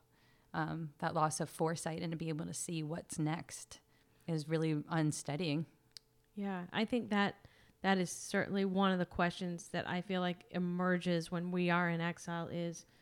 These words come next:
Speaker 2: when are we going home? When are we going back to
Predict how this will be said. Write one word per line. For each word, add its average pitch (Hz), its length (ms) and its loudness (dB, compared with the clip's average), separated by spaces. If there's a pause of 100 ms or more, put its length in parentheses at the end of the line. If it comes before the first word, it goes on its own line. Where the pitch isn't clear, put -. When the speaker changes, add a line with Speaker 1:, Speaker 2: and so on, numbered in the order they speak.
(480)
Speaker 2:
when 196 260 4
are 190 80 6
we 190 140 4
going 170 280 2
home? 160 380 -6 (240)
When 190 200 4
are 190 60 6
we 196 160 4
going 185 280 4
back 175 480 2
to 175 440 0